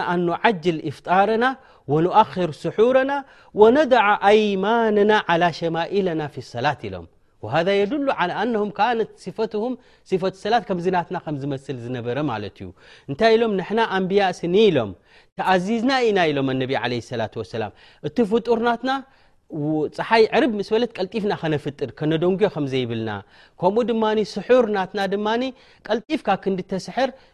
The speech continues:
ድንጉ ኢልካ ከተስሕር ከም ዘለካ ድማኒ ሲ ኩላትና ኣንብያ ተኣዚዝና ምስ በሉ ነቢና ሙሓመድ ዓለይሂ ሰላቱ ወሰላም። ዳሕራይ እንታይ ኢሎም?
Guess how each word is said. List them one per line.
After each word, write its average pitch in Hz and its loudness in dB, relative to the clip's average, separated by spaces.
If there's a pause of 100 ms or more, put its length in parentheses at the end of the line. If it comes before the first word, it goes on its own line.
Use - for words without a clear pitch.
ድንጉ 185 2 (100)
ኢልካ 208 0 (640)
ከተስሕር 170 -2
ከም 175 -4
ዘለካ 180 0
ድማኒ 214 2
ሲ 220 -6
ኩላትና 226 0
ኣንብያ 190 0 (120)
ተኣዚዝና 165 -4 (220)
ምስ 143 -10
በሉ 175 -4
ነቢና 156 -4
ሙሓመድ 151 -8
ዓለይሂ 151 -6
ሰላቱ 175 -6
ወሰላም። 208 0 (320)
ዳሕራይ 190 2
እንታይ 202 0
ኢሎም? 254 2